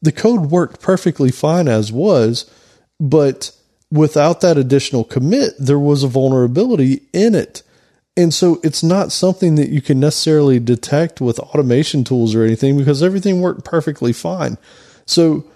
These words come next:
their point was, even, even when you're doing your best to try and make things perfect, you're still gonna have vulnerabilities and problems in your code, right?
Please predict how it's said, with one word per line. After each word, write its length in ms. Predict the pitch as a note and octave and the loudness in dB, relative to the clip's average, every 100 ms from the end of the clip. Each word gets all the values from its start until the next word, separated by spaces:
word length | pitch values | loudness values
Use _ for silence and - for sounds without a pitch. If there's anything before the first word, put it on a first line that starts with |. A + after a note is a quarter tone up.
| _ _ _ _ | _ _ _ _
their 280 | C#3+ C3+ E3+ | -4 0 0
point 440 | C#3 - G3+ G#3+ | 0 0 0 0
was, 680 | C#3+ C3 B2 A#2+ A#2 - - _ _ _ _ _ _ _ _ - | 0 2 4 2 0 -4 -12 _ _ _ _ _ _ _ _ -4
even, 640 | F3+ A3 G#3+ F#3 D#3+ C#3+ - _ _ _ - - - - - - - _ _ - _ _ _ _ - | 0 2 2 0 0 -4 -8 _ _ _ -20 -20 -20 -20 -20 -20 -20 _ _ -20 _ _ _ _ -4
even 340 | F#3+ G#3 G#3+ | 0 2 4
when 140 | F#3+ | 4
you're 140 | E3 D3+ | 2 2
doing 380 | A#2 C3+ D#3+ D3 | 2 2 2 2
your 120 | B2 | 0
best 420 | G#2 B2+ C#3 - | 2 0 0 -4
to 80 | A#2+ | -4
try 240 | - A#2+ | 0 2
and 100 | A#2 | 2
make 180 | A#2 A2+ | 0 0
things 220 | A#2+ G#2 | -2 -4
perfect, 480 | - C3+ B2 A#2+ - | -2 0 0 -4 -8
you're 220 | C3+ D#3+ | -2 0
still 360 | D3 - D#3 C#3+ | -2 0 2 4
gonna 200 | B2+ G#2+ | 2 0
have 440 | A2+ G#2+ G#2+ G2+ | 0 0 -2 -6
vulnerabilities 840 | - A#2 B2 A#2 A2 A2 G#2+ G#2+ G2+ | -6 -2 2 2 2 2 0 0 -2
and 100 | G#2 | -4
problems 460 | - G#2 A2 A#2 - | -6 -8 -8 -8 -6
in 100 | A#2+ | -4
your 120 | G#2 | -4
code, 300 | - A#2 A2+ | -4 -6 -4
right? 240 | A2+ A2+ | -4 -4